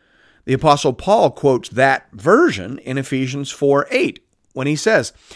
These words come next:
"When he ascended on high, he led a host of captives and he gave gifts to men." Ephesians four eight. Tim Keller says here,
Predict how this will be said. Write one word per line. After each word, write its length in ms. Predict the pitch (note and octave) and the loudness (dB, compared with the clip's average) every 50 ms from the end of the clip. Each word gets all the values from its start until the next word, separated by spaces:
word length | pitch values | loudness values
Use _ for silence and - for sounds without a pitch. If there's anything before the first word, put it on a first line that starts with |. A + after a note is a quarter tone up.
| - - - _ | -20 -20 -20 _
"When 360 | - B2+ D#3 F#3+ G#3+ A3+ A3 | -2 2 4 6 6 6 4
he 360 | G#3+ E3+ - G#3 G3+ G3+ G3 - | 0 -2 -2 -2 -2 -2 -2 -4
ascended 460 | - C#3 - - E3+ F3 F3+ F3 E3 | -6 -4 -2 -2 -2 0 0 0 0
on 140 | D#3 D#3 D3+ | 0 0 0
high, 320 | C#3+ C3+ B2+ B2+ C3 C#3 | 0 2 2 2 2 2
he 180 | C3 C3+ B2 A2+ | 0 -2 -4 -2
led 280 | A2+ A#2+ C#3 E3 F3+ | -2 0 0 2 0
a 180 | - - B2 B2 | 0 -2 -4 -2
host 300 | B2 C#3+ D#3+ D#3+ - - | -2 -2 -2 -2 -4 -6
of 140 | A#2+ - - | -8 -6 -4
captives 500 | - D3+ E3 E3+ - - A#2+ A#2 A#2 - _ - - _ _ _ _ _ - | -2 0 0 0 -2 -4 -8 -8 -8 -10 _ -20 -20 _ _ _ _ _ -4
and 320 | C3+ D#3 D#3+ E3 D#3+ C#3 | -2 0 0 0 -2 -4
he 360 | - - D#3+ D#3 C3 A#2+ A2+ - _ | -4 -4 -4 -4 -4 -6 -12 -18 _
gave 720 | - E3 E3+ F#3+ A3 A3+ A#3 F3+ B2+ A#2+ C#3 D3 - _ _ _ _ _ _ _ - G#2 | -2 0 0 2 2 2 2 2 0 0 -2 -4 -8 _ _ _ _ _ _ _ -20 -16
gifts 560 | - A#2 A2 G#2+ C3+ F3 F#3 - - - - - _ _ _ _ _ _ _ _ _ _ _ _ _ - | -10 -8 -4 -2 -2 -2 -2 -4 -8 -12 -12 -16 _ _ _ _ _ _ _ _ _ _ _ _ _ -12
to 320 | - - B3+ C#4+ D#4+ E4+ C4+ | -6 -2 2 2 4 2 2
men." 340 | F#3+ G#2+ D2+ C2 A1+ G#1+ - _ _ _ _ _ _ | 0 -4 -8 -10 -16 -20 -20 _ _ _ _ _ _
Ephesians 360 | - D#2+ D#2 D2+ F2+ G#2 - | -14 -14 -14 -12 -14 -16 -12
four 240 | - - - F3+ G#3+ | -8 -4 -2 2 2
eight. 200 | A3+ - - - - - - - _ _ | 2 2 0 -4 -16 -20 -20 -20 _ _
Tim 240 | - - E3+ D#3+ D#3 | -6 -4 -2 -2 -2
Keller 240 | - D#3+ C#3+ C#3+ C3+ | -2 0 0 0 0
says 220 | - - B2+ - | -2 -4 -4 -4
here, 180 | - A#2+ G#2 | -4 -4 -6